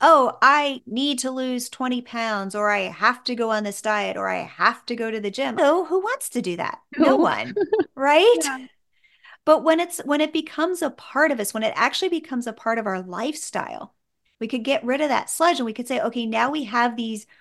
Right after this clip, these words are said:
Speaker 1: routines in place." And that's what happened to me with the, the story I shared earlier.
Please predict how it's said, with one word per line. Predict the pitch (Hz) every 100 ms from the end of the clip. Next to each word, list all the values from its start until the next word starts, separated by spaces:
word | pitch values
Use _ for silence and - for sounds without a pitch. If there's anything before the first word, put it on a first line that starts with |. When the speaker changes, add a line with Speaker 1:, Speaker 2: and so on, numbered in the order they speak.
| _
Speaker 1:
routines | 240 254 247 - 247 269 247
in | 214 190
place." | - 254 294 - - - _ _
And | 240
that's | 247 311
what | 370
happened | 269 254 254
to |
me | 285 330
with | 202
the, | 202 -
the | 214
story | - 214 202
I |
shared | 208 220 214
earlier. | 220 311 381 254 -